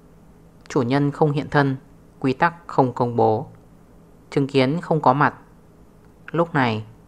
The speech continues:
lên đài thuộc về phá hủy quy củ. Giờ khắc này, Trường Sinh chẳng những lĩnh giáo vạn chúng nhìn chăm chú, mà còn cảm thụ được ngàn người chỉ trích. Dưới đài một mảnh xôn xao, toàn bộ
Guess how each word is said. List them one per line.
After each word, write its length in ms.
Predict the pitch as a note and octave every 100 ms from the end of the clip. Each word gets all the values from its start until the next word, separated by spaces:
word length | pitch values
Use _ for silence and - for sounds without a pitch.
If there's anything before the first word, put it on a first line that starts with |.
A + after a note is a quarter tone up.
| -
lên 220 | D3 D#3+
đài 220 | C#3+ B2
thuộc 260 | A2 B2+ -
về 280 | A#2+ A#2 G#2+
phá 200 | - A#2+
hủy 280 | C3+ D#3 A2
quy 120 | C3+
củ. 280 | B2+ C3 G#2+ - - - - - - - - - -
Giờ 180 | - B2
khắc 160 | C3+ D#3
này, 340 | C#3+ A#2+ G#2+ - - - - -
Trường 160 | - B2+
Sinh 260 | E3+ D#3+
chẳng 240 | D3 A2+ A2
những 260 | C3 E3+ F#3+ - - - -
lĩnh 240 | C#3+ D#3
giáo 400 | C#3 A#2 A2+ C#3+
vạn 160 | D3 - -
chúng 340 | - A2+ A#2+
nhìn 220 | D3+ C3 A2
chăm 200 | C3 B2
chú, 380 | C3 A2+ C3 - - - - - - -
mà 80 |
còn 260 | C#3+ C3+ B2+
cảm 180 | A#2+ G#2+
thụ 200 | G2+ B2
được 300 | A2+ A#2 - -
ngàn 260 | C3 A#2+ A#2
người 200 | A#2+ A2
chỉ 200 | G#2+ A2
trích. 320 | - F#3 - - - - - - - - -
Dưới 220 | - C3+
đài 280 | C#3+ D3 B2
một 160 | A#2+ A2+
mảnh 220 | B2 F#2+
xôn 200 | - C3+
xao, 380 | - C3+ B2 A#2+ - - - - - -
toàn 240 | C3+ B2
bộ 220 | C3 -